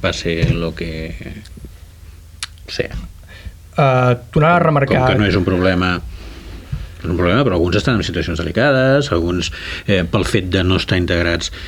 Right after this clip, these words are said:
Speaker 1: doncs, no es beneficien d'alguns serveis, no es beneficien del, del, del resto de la comunitat, inclús alguns, pues, eh, pagaran els seus impostos igual que els altres i, en canvi, no rebran res perquè no,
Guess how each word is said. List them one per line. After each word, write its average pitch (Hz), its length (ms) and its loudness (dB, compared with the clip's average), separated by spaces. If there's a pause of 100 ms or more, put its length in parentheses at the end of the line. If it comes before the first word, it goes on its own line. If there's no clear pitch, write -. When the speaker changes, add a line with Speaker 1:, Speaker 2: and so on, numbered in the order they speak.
(160)
Speaker 1:
doncs, 85 240 0
no 87 440 2
es 85 80 0
beneficien 90 540 2
d'alguns 87 320 0
serveis, 131 580 4
no 95 120 2
es 90 80 0
beneficien 87 540 0
del, 92 360 2
del, 85 300 2
del 85 220 2
resto 87 240 0
de 85 80 2
la 82 60 -2
comunitat, 123 720 2
inclús 90 380 0
alguns, 90 260 0
pues, - 220 0
eh, 92 160 2
pagaran 87 300 2
els 87 120 -2
seus 92 140 -2
impostos 92 340 0
igual 92 200 2
que 95 100 0
els 92 100 0
altres 92 280 0
i, 92 120 0
en 87 80 -2
canvi, 90 240 0
no 90 140 0
rebran 90 320 2
res 139 400 2
perquè 92 220 -2
no, 90 120 -2